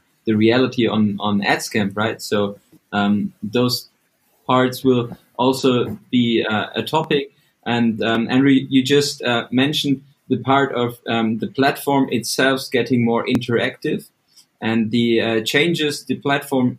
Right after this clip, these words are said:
made in the last months were re-, really working on dynamic parts. And, um, in our opinion,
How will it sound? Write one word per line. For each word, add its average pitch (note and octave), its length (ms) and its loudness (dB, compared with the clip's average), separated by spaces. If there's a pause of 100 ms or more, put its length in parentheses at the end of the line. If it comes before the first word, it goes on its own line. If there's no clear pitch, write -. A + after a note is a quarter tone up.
made C#3+ 420 2
in A#2+ 160 0
the A2+ 300 2
last A2+ 420 -2
months B2+ 340 0
were A2+ 280 0 (180)
re-, B2+ 300 2
really D3+ 580 4
working D3 340 2
on A#2+ 320 0
dynamic C#3 500 0
parts. F#3+ 380 -2 (340)
And, A#2 260 -2 (220)
um, A2+ 280 0
in A#2 120 0
our D3+ 220 4
opinion, D#3+ 520 0